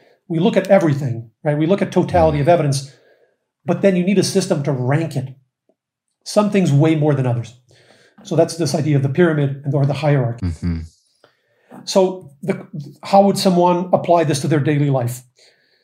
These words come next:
Speaker 1: If you see a, a surprising claim on the internet, uh, is there proof? That's the first P. Second P, you wanna walk your way to the top of the pyramid or to the heavier bags. So if you sh-, if you're shown a s-, a study in mice,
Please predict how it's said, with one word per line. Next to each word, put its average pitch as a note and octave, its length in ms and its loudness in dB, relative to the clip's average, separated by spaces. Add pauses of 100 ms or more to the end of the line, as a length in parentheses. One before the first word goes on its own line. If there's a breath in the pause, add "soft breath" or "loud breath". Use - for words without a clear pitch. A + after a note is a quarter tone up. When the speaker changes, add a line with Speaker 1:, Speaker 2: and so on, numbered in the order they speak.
(540 soft breath)
Speaker 1:
If G3 180 2
you F#3+ 80 2
see F#3 280 2
a, F3+ 260 0
a G3 80 -2
surprising E3 460 2
claim D#3 220 0
on D3+ 100 0
the D3+ 120 0
internet, C#3 520 0 (680)
uh, E3 160 0
is F#3+ 160 4
there E3+ 120 2
proof? D3+ 260 0
That's D#3 180 -2
the - 60 -6
first D#3 260 -2
P. C#3 200 -2
Second G#3+ 320 0
P, C3+ 260 -6 (1120 soft breath)
you D#3+ 160 0
wanna F#3+ 400 0 (380)
walk F3 440 4
your F#3+ 120 2
way E3+ 420 2
to - 140 -2
the D#3+ 80 -4
top F#3 360 2
of D#3+ 120 -4
the D3 80 -2
pyramid C#3+ 500 2
or G3+ 320 4
to G3 100 0
the E3 120 4
heavier D3+ 420 2
bags. C3+ 480 0 (160 soft breath)
So - 160 2
if F#3 140 0
you G3+ 80 2
sh-, - 140 -4
if F3 120 -4
you're G#3 80 2
shown F#3 240 2
a D#3+ 40 0
s-, - 180 -6
a - 200 2
study E3 240 0
in C#3 120 2
mice, - 500 -4